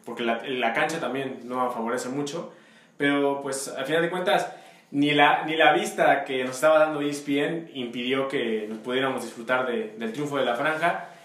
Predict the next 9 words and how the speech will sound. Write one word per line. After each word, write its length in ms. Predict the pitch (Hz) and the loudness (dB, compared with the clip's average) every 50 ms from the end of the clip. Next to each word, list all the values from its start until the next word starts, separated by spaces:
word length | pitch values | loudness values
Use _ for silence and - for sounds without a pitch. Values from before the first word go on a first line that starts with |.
| - 165 - - - - | -20 -20 -20 -20 -14 -4
donde 340 | - 143 139 139 143 139 143 147 | -2 0 2 2 2 2 0 -2
mencionas 400 | 143 131 135 170 170 151 143 147 | -4 -2 0 2 2 2 2 0
antes 220 | 156 156 160 160 | 0 -2 -2 -2
de 60 | 160 | -2
eso 380 | 156 160 165 156 135 131 - - 143 | -2 0 0 0 0 0 -2 -2 -2
la 140 | 131 123 | -2 -2
jugada 340 | - 135 131 151 165 165 156 | -2 0 2 4 4 4 4
de 60 | 135 139 | 4 4
Araujo, 600 | 139 160 175 180 180 - 190 202 220 - - | 4 4 4 4 2 0 -2 -2 -4 -4 -6